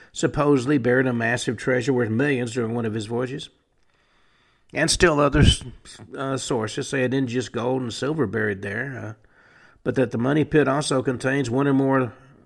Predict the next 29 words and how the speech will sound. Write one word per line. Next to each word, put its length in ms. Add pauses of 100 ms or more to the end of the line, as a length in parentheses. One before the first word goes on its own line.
(140)
of, 580
um, 320 (2250)
the 80
following 480
items: 500 (340)
Shakespeare's 680
original 400
manuscripts, 800
the 120
Holy 360
Grail, 400
the 180
Ark 240
of 60
the 100
Covenant, 540 (880)
a 60
Viking 460
ship, 340
Marie 220
Antoinette's 460
jewels, 500
the 80
treasure 400
of 40
the 120
Freemason 520
Society, 600
the 180